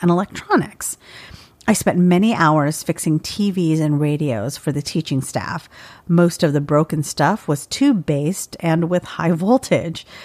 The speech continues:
I had my share of exploding, uh, electrolytic com-, capacitors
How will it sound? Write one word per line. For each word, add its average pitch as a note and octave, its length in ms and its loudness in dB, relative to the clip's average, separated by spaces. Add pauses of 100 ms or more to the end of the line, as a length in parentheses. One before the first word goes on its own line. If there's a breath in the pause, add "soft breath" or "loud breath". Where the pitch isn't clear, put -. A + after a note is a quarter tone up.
(240 loud breath)
I - 60 -2
had E3 260 2
my D#3+ 120 4
share D3+ 360 2
of E3 100 0
exploding, D#3 800 0
uh, D3+ 420 0
electrolytic D3+ 1200 -2
com-, D3 280 -2 (200)
capacitors D#3+ 840 0